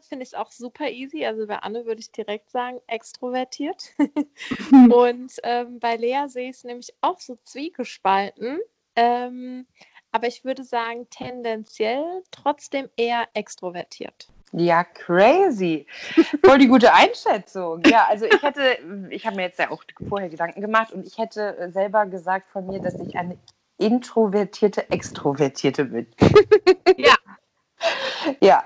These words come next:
Speaker 3: also weil es stimmt schon, ich, wenn ich mich dann sicher fühle und wenn ich Leute länger kenne und so, dann kann ich auch richtig aufdrehen. Also dann kann ich richtig den Kasperle machen.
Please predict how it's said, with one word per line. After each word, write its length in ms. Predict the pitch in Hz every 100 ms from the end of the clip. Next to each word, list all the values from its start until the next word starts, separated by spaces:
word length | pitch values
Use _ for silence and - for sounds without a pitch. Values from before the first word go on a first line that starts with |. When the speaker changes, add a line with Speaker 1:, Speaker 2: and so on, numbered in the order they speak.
| -
Speaker 3:
also 280 | 208 208
weil 180 | 202 208
es 100 | 196
stimmt 240 | - 254 262
schon, 240 | 240 233
ich, 180 | 180 -
wenn 360 | 180 180 196
ich 140 | 196 190
mich 200 | 190 -
dann 320 | 165 170 165
sicher 380 | 156 269 330 311
fühle 340 | - 294 277
und 200 | 240 170
wenn 120 | 165 160
ich 100 | 165
Leute 240 | 151 156
länger 280 | 151 147 143
kenne 320 | - 196 254
und 160 | 254 240
so, 120 | 247
dann 120 | 190
kann 160 | - 202
ich 100 | 185
auch 120 | 165
richtig 360 | 180 185 185 -
aufdrehen. 600 | 147 214 - 226 269 330
Also 220 | - 170 175
dann 80 |
kann 100 | 180
ich 80 | 170
richtig 220 | 156 202 208
den 220 | 208 202 - - - - - -
Kasperle 540 | 233 233 233 240 262
machen. 360 | 262 294 269